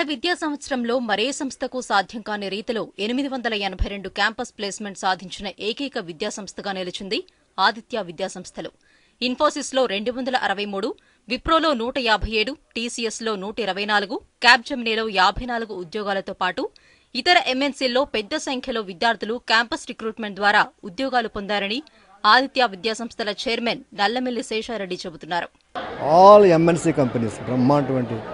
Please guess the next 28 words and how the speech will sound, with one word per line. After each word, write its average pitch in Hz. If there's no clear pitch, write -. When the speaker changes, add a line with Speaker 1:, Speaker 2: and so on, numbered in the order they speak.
Speaker 2:
Infosys, 131
Infotech, 131
Tech 135
Mahindra, 127
Deloitte 143
and 127
what 151
not. 127
So, 175
పది 143
లక్షల 143
రూపాయల 139
package, 143
highest 127
package, 113
యావరేజ్ 160
package 151
four 135
lakhs 120
rupees. 107
మేము 156
ప్రామిస్ 160
చేసాం 160
పిల్లలకి, 131
join 139
in 185
Aditya, 139
you 127